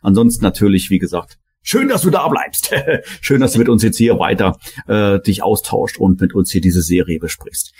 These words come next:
Gut, also, wir haben die Serie gesehen. Ähm, alle zehn Folgen, tatsächlich zehn Stück, äh, waren das. Äh, wobei Revelation hat ja eigentlich auch zehn Stück, wobei ja nur die Hälfte bislang veröffentlicht wurde. Ähm, bei der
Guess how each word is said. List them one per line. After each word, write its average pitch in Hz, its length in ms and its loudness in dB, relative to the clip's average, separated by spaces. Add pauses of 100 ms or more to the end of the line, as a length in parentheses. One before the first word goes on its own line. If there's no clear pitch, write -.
(220)
Gut, - 360 2
also, 135 340 2 (120)
wir 180 180 0
haben 220 100 4
die 196 60 4
Serie 180 420 4
gesehen. 170 560 4 (520)
Ähm, 131 200 2
alle 156 240 0
zehn 151 220 2
Folgen, 143 340 2
tatsächlich 139 360 0
zehn 127 200 4
Stück, - 300 0
äh, 131 160 0
waren 117 260 0
das. 151 240 0
Äh, 156 60 0
wobei 127 640 2
Revelation 151 680 2 (220)
hat 135 200 0
ja - 80 -2
eigentlich 131 320 2
auch - 180 -2
zehn 151 280 2
Stück, - 300 2
wobei 117 240 2
ja 120 120 2
nur 123 340 2 (260)
die 113 100 6
Hälfte 131 540 2 (320)
bislang 131 380 2
veröffentlicht 139 600 2
wurde. 143 380 2 (340)
Ähm, 113 400 4 (160)
bei 110 200 0
der 110 260 2